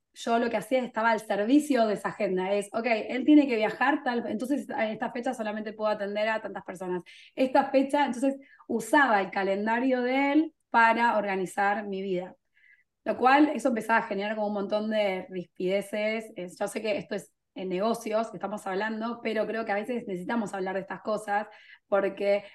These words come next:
no es que nosotros decimos, bueno, vamos a tener negocio propio y punto. No,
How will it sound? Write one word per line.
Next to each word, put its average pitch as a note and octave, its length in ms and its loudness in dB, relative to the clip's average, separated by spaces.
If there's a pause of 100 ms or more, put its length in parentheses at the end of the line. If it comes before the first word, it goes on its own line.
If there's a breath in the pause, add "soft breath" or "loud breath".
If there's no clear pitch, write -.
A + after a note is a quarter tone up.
no A#3 120 4
es C#4+ 200 8
que G3+ 140 0
nosotros G3+ 260 -2
decimos, G#3 220 -2
bueno, G#3 300 2 (200 loud breath)
vamos C#4 300 4
a B3+ 400 4
tener G#3+ 360 -2
negocio G#3+ 340 -2
propio A3+ 260 -4
y F#3+ 40 -10
punto. F#3 380 -2
No, - 340 -2